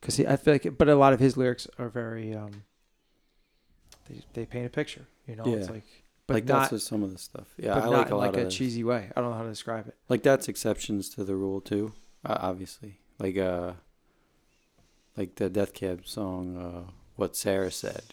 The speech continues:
Speaker 2: is
Speaker 1: Mm-hmm.
Speaker 2: like a, he's just telling a story.
Speaker 1: Yeah.
Speaker 2: It's not, like, really, I guess it's poetry in a sense, but it's like he's just telling a story with rhyme.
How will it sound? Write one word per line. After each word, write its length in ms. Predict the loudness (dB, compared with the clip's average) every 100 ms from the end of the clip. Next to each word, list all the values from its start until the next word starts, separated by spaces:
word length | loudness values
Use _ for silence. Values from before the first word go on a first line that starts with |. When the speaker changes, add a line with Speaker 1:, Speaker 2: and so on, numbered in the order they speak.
| -20 -8
Speaker 2:
is 100 | -2
Speaker 1:
Mm-hmm. 60 | 0
Speaker 2:
like 140 | 0
a, 220 | -2 -4 -6 -16 -20 _
he's 160 | -4 -2
just 220 | -2 -4
telling 400 | -2 0 0 -4
a 80 | -6
story. 560 | -4 0 2 0 -4 -14 -16 -18 -20 0
Speaker 1:
Yeah. 240 | 4 4 2
Speaker 2:
It's 120 | 0
not, 160 | 4 4
like, 140 | 2
really, 540 | 2 4 4 4 2 -4 -12 _ _ _ -6
I 80 | -2
guess 300 | 2 2 0
it's 160 | -8
poetry 580 | -2 2 4 2 0 0
in 80 | -2
a 40 |
sense, 440 | -4 -2 0 0 -4
but 200 | -2 -2
it's 200 | -2 -4
like 280 | -4 -6 -16 _ -20 _ _ _ _ _ _ _
he's 220 | -6 -6
just 180 | -6 -10
telling 280 | -6 -4 -4
a 60 | -6
story 520 | -6 -4 -2 0 -2
with 360 | -4 -8 -14 -20 -20 _ _ _ _
rhyme. 460 | -4 -2 -2 -6